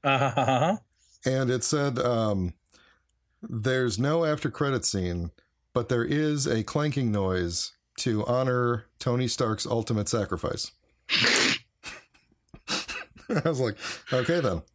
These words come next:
Speaker 2: So there's that. <laughs>
Speaker 1: When, when did you Google this? Because I, I, I'm gonna remind you that I saw the movie, and you knew when I saw the movie. You could have just asked me.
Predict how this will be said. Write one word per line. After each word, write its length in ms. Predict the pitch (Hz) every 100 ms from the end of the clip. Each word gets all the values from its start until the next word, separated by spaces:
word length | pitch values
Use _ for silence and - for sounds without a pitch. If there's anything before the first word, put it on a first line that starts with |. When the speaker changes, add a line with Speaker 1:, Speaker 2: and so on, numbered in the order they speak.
| _ -
Speaker 2:
So 240 | - 110
there's 180 | 113 135
that. 220 | - - 880
<laughs> 40 | 932 1017 1077 1047 1077 1077 1077 - _ - - - - - -
Speaker 1:
When, 320 | 202 233 208
when 140 | 208
did 140 | 254 220
you 100 | 220
Google 280 | 202 220 151
this? 220 | 139 131
Because 340 | 156 147 151
I, 260 | 139 151 156
I, 400 | 135 151 151 135
I'm 60 | 147
gonna 120 | 151
remind 420 | 156 151 208 254
you 180 | 151 131
that 180 | 127 123
I 240 | 139 214
saw 320 | 208 - 156
the 100 | 135
movie, 440 | 127 120 107 113 139 _ _ _ _ _
and 160 | 147 117
you 120 | 123
knew 160 | 135 208
when 100 | 143
I 80 |
saw 220 | 123 123 120
the 80 |
movie. 240 | 120 117 117
You 100 | 117
could 140 | 165
have 100 | 175
just 160 | 117 117
asked 260 | 113 113
me. 260 | 113 110 -